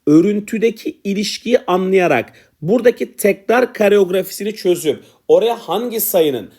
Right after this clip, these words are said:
hangi rengin, hangi şeklin, hangi nesnenin gelmesi gerektiğini anlayabiliyorsa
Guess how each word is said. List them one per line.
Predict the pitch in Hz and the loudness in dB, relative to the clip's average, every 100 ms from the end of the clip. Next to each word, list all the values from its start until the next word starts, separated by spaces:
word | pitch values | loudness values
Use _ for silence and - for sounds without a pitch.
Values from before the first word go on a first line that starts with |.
| _ | _
hangi | - 139 220 226 208 | -6 -4 -4 -2 0
rengin, | 196 175 151 123 92 _ | 2 0 -4 -8 -8 _
hangi | - 135 202 226 226 | -8 -6 -4 -6 -10
şeklin, | - 202 - 170 131 101 _ | -2 -2 -2 -4 -4 -6 _
hangi | - 147 240 247 240 | -6 -4 -4 -4 -2
nesnenin | 240 214 - 214 202 | 0 0 0 0 0
gelmesi | 196 185 180 175 | -2 -2 -4 -6
gerektiğini | 170 175 165 160 156 | -4 -6 -6 -8 -6
anlayabiliyorsa | 156 156 139 127 170 247 - 254 262 | -6 -4 -4 0 0 2 0 -2 -4